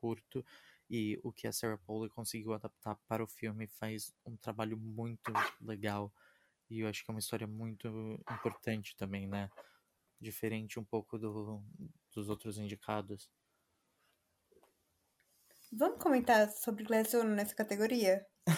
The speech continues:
Speaker 2: Por quê? Pra quê? <laughs>
Speaker 1: Ah, é aquela
Speaker 2: Como?
Speaker 1: coisa,
Speaker 2: Quando?
Speaker 1: né?
Speaker 2: <laughs>
Speaker 1: Ah, Rian Johnson, ele, ele tá indo.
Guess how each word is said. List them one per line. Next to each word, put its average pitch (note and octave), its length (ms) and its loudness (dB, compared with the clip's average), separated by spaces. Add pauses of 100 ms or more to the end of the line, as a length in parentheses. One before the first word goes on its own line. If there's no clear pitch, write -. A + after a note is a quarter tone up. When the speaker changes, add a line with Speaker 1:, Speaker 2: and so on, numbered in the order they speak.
(100)
Speaker 2:
Por E4 180 0
quê? G3 320 4
Pra D#4 160 6
quê? A#3+ 320 6
<laughs> C4+ 560 6 (340)
Speaker 1:
Ah, G3+ 80 6
é G3+ 120 4
aquela B3+ 240 10
Speaker 2:
Como? G#3+ 200 8
Speaker 1:
coisa, A3+ 380 10
Speaker 2:
Quando? A3 40 4
Speaker 1:
né? D#3+ 220 6
Speaker 2:
<laughs> C#4+ 400 4 (320)
Speaker 1:
Ah, D3+ 720 4
Rian D#3+ 220 4
Johnson, C#3 640 4 (300)
ele, D3 200 4
ele D#3+ 400 2
tá F#3+ 220 0
indo. G#2 420 -4